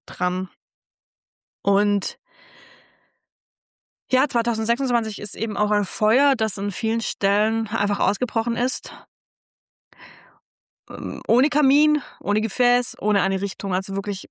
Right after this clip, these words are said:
pure Zerstörung. Und das ist auch das, was eben mit Social Media oder was auf Social Media passiert, auch mit K I und mit dem ganzen Datenmüll. Ja, also ich finde, es ist wie so ein feiges Feuer, also so ein,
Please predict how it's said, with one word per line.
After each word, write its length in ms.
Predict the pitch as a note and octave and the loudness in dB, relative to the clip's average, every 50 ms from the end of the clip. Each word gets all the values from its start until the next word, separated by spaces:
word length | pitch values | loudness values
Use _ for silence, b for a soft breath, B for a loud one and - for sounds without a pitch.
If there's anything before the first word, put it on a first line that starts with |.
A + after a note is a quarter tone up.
| _ - | _ -4
pure 220 | - B3+ A#3 G#3+ | -2 0 0 0
Zerstörung. 640 | - G3 F#3 - - F#3+ F#3 F3 F#3+ F#3+ F#3+ G3 G3 B B B B B B B B B B B B _ _ - | -2 -4 -6 -2 2 2 2 4 2 2 0 0 -2 B B B B B B B B B B B B _ _ 0
Und 560 | G3+ G3+ G3+ G3+ G3+ G3+ G3+ G3 - - - - _ _ _ _ _ _ _ _ _ _ _ _ _ _ _ _ _ _ _ | 2 2 2 2 2 0 0 -2 -4 -8 -10 -12 _ _ _ _ _ _ _ _ _ _ _ _ _ _ _ _ _ _ _
das 180 | - A3 A#3 - | 0 0 0 2
ist 140 | D4 C4 A#3+ | 2 2 2
auch 100 | G#3 G3+ | 0 2
das, 240 | - G#3 G#3 - | 0 0 -2 0
was 300 | - G#3 G3+ F#3+ - - | 0 0 0 0 -2 -6
eben 440 | - G3 - G3+ G3+ G3 F#3+ F#3+ - - _ - | -4 -2 0 0 0 0 0 -2 -4 -6 _ -20
mit 360 | - - - - G#3 G3 - | -18 -12 -6 -4 -2 -2 0
Social 280 | - G#3+ G#3+ G3+ G#3 | 2 0 2 2 2
Media 320 | G#3 G#3+ A3+ A3+ A3+ G#3+ G3+ - | 2 2 4 4 2 2 2 0
oder 140 | F#3+ F#3+ | -2 -2
was 140 | F#3+ G3+ - | 0 -2 0
auf 160 | - G3+ F#3+ | 0 -2 0
Social 240 | - G#3 G3+ - G#3 | 0 -2 -2 0 0
Media 200 | G#3 G3+ G#3+ G#3 | -2 0 0 -2
passiert, 440 | G3+ G#3 G3+ - - - G#3 G3+ - | -2 -2 -6 -6 -2 0 0 0 2
auch 80 | - G3 | 2 2
mit 180 | G3 G3 G3 | 2 0 0
K 180 | - - G3+ - | 0 -2 -2 -2
I 220 | - G3+ G#3 G#3 | 0 0 0 2
und 100 | G3+ G3 | 2 2
mit 120 | F#3+ F#3+ F#3+ | 2 2 2
dem 100 | F#3+ F#3 | 0 0
ganzen 460 | - F#3+ F3+ F#3+ - G3+ F#3+ F#3 E3 | 0 -2 -2 -2 -2 -2 -2 -2 0
Datenmüll. 760 | F3+ F#3 F#3 G3+ - - F#3 F3+ F3+ F3+ F3+ F#3 G3 G3 G3+ - _ b b b b b b b b b b b b b b b b b b _ _ _ _ _ _ _ _ _ _ _ _ _ _ _ _ - | 2 2 2 2 0 -2 -2 -2 0 -2 -2 -4 -4 -6 -8 -10 _ b b b b b b b b b b b b b b b b b b _ _ _ _ _ _ _ _ _ _ _ _ _ _ _ _ -4
Ja, 360 | - - A3+ A3+ A#3+ A#3+ A3 - - | 0 0 2 4 4 4 2 2 0
also 180 | - G#3 - | -4 -4 -4
ich 80 | C4+ - | -6 -4
finde, 160 | - D4 C#4+ | -2 -2 -2
es 60 | C4+ | -2
ist 180 | B3+ A#3+ - - | -2 -6 -6 -6
wie 100 | A3 A#3 | -6 -4
so 120 | - A#3 | -4 -4
ein 60 | G3 | -6
feiges 640 | G3+ - - - F3 F3+ F#3+ A3+ A#3+ C4+ C#4 - - | -6 -6 -6 -4 0 0 2 2 2 0 0 -2 -6
Feuer, 640 | - - - A#3 A3 A#3 B3 C4 C#4 C#4+ D4 D4+ D4 - | -8 -4 -2 0 2 2 2 2 2 0 0 -2 -2 -4
also 160 | G#3 G3+ G3 | -4 -2 -2
so 180 | G3 - - G3 | -4 -2 -2 0
ein, 260 | F#3+ F#3 F#3 F#3+ | 0 0 0 -2